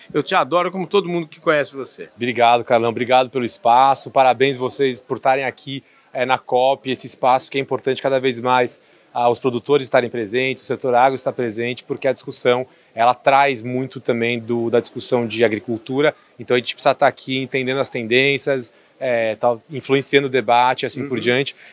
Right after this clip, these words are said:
Speaker 2: E só, eu tô lá no Itaú B B A na parte de agro, né?
Speaker 1: Uhum.
Speaker 2: Na parte de descarbonização, porque tem outra área de sustentabilidade
Speaker 1: Sim.
Speaker 2: também no banco, então a gente tem feito trabalho conjunto
Speaker 1: Perfeito.
Speaker 2: pra garantir sempre a liderança do setor nesse, nesse assunto.
Speaker 1: O, o debate aqui sobre rastreabilidade,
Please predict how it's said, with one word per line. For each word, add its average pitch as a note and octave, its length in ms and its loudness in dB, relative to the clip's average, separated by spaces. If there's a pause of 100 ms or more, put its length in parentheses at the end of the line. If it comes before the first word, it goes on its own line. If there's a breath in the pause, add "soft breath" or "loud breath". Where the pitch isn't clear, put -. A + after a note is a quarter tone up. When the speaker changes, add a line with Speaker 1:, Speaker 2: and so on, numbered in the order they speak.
Speaker 2:
E A#2 60 -6
só, C3 180 0
eu C3+ 180 0
tô C3+ 140 0
lá C3+ 100 0
no C#3 60 -6
Itaú C#3 180 0
B C3+ 120 0
B B2+ 100 0
A B2 100 2
na C3 120 -4
parte B2+ 320 0
de A#2 260 -2
agro, A#2+ 460 2
né? A#2+ 260 0
Speaker 1:
Uhum. D#3 320 -6
Speaker 2:
Na A#2 140 -4
parte A#2+ 320 0
de A2 160 -8
descarbonização, B2 800 -2
porque C3 160 -6
tem C3+ 240 0
outra C3 260 0
área B2 180 2
de A#2 80 -8
sustentabilidade A#2 720 0
Speaker 1:
Sim. E3 60 -4
Speaker 2:
também A#2+ 220 0
no A#2+ 100 -4
banco, A#2+ 320 -2
então C3 160 -2
a B2+ 60 4
gente A#2+ 120 -6
tem B2+ 140 -4
feito B2 240 -2
trabalho C3 300 4
conjunto B2+ 520 -6 (160 loud breath)
Speaker 1:
Perfeito. D3 220 -6
Speaker 2:
pra B2+ 160 2
garantir B2+ 400 0
sempre C#3 280 -4
a - 20 0
liderança C3+ 360 0
do A#2+ 80 -10
setor B2 360 -4
nesse, B2 400 -6
nesse A#2+ 220 -2
assunto. G#2 380 -4
Speaker 1:
O, G3+ 180 0
o - 20 -2
debate A3 440 0
aqui F#3+ 220 -2
sobre F3+ 240 2
rastreabilidade, D#3 1000 -2